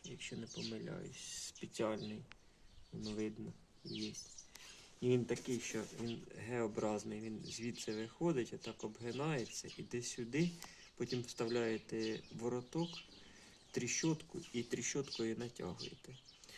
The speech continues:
Ну, я натягував простішим методом, так як у мене немає цього спецключа. Е, просто от в отливи є, брав монтіровку або викрутку велику.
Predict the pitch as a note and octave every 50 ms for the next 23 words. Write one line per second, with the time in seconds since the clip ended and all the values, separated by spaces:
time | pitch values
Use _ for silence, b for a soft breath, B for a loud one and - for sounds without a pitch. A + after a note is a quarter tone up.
0 | B B B B - D3 D#3 C#3 B2+ C#3 E3 D#3 C#3+ C3 B2 - B2+ B2+ B2 B2+
1 | A#2+ A#2 A#2+ A#2+ A#2+ - - C3+ C3 - - - F3 E3+ - D3+ C#3 C3+ C3+ C3+
2 | C3+ - B2+ A#2 A#2+ A#2 B2 B2 - B2 - A#2+ A2+ - A#2+ A#2 A#2 A#2+ A#2 A2+
3 | A2 G#2+ A2 A2 A2+ A#2+ A#2+ A#2+ A#2+ A2+ G#2+ G#2 G2 - - - - - - A2+
4 | A2+ - - - A#2+ A2+ - - E3 F3 F3 E3+ - - - - B B B B
5 | B B B B B B B B B - C3+ C3+ C3+ B2+ B2+ B2+ A#2+ - D#3 D#3+
6 | E3+ D#3+ - - C#3+ C3+ B2 B2 B B B B B B B - A#2 A2+ - B2
7 | C3 D3+ - - A2+ A2 A2+ A2+ - C3+ C#3+ D3 C#3+ B2+ A2+ G#2+ G#2+ G#2+ G#2+ -
8 | - - - - - - - B2 A#2 B2 C3+ C3 B2 A#2+ A#2+ A#2+ A#2 A2+ - B2
9 | B2+ C3+ C3+ B2 - - - - - - - - B B B B B B B -
10 | A2 G#2+ A#2 A2+ A#2 C3 B2+ B2+ - A2 - - - - G#2+ A2 A2 A2 G#2+ G#2
11 | - - -